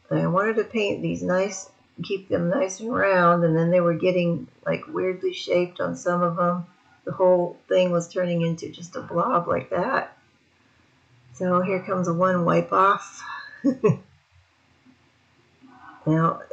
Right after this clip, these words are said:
this is, being that we're back to gel, now I'm just using alcohol for wiping stuff off.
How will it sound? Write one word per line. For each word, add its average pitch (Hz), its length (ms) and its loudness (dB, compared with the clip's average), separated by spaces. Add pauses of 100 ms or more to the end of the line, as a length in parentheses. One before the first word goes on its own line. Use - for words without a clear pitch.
(160)
this 185 320 0
is, 190 220 -4
being 190 540 0
that 180 140 2
we're 180 120 2
back 175 340 0
to 165 80 -8
gel, 175 420 4
now 170 220 4
I'm 175 160 2
just 165 260 -6
using 175 360 -4
alcohol 170 520 0
for 165 180 -8
wiping 165 400 -4
stuff - 320 -10
off. - 320 -6